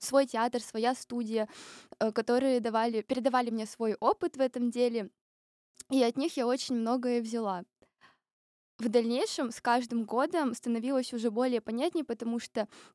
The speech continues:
тексты я для себя выбирала сама, я сама понимала, что мне интересно и что я могу прожить сама. И, э, один раз у меня было такое выступление,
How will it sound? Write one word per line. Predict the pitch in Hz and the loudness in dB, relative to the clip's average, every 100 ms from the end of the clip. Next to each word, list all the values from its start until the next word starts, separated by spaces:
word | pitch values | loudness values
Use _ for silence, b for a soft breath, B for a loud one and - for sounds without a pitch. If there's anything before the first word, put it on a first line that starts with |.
| - | -2
тексты | 254 269 - 254 | 0 0 -2 -4
я | 226 226 | -2 -2
для | 220 | -2
себя | - 233 226 | -4 -2 -2
выбирала | 214 226 220 214 | -2 -2 0 -2
сама, | - 220 247 | -4 -2 0
я | 330 277 | 0 0
сама | 247 | -2
понимала, | 233 226 220 220 220 | -2 -2 -2 -2 -4
что | 214 - 220 | -6 -4 -2
мне | 226 233 | 0 0
интересно | 220 247 330 302 | 0 0 2 -2
и | 214 | -4
что | - | -4
я | 247 | -2
могу | 233 226 254 | -2 -2 -4
прожить | 233 208 240 - | -4 -2 -4 -4
сама. | 240 220 214 190 B B B B - | -4 0 0 -2 B B B B 0
И, | 240 233 - _ _ _ - | 2 2 -2 _ _ _ -6
э, | 214 208 208 | -2 -2 -2
один | 220 240 | -2 0
раз | 233 349 - | 2 2 2
у | |
меня | 269 226 | -2 -2
было | 220 226 | -2 -2
такое | 220 226 | -2 -4
выступление, | 214 214 214 226 262 359 339 294 | -4 -8 -8 -2 2 2 2 0